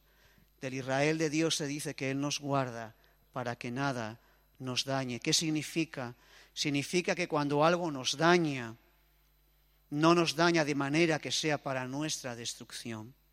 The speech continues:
Si algo te daña, te va a dañar de manera limitada,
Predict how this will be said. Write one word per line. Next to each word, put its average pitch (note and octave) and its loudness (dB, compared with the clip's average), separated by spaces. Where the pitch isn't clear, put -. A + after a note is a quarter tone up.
Si D3+ 0
algo D#3 2
te D3+ -4
daña, D#3 2
te C#3 -2
va D3 6
a D3+ 4
dañar D3+ 4
de C#3+ -2
manera C#3+ -4
limitada, C3 -6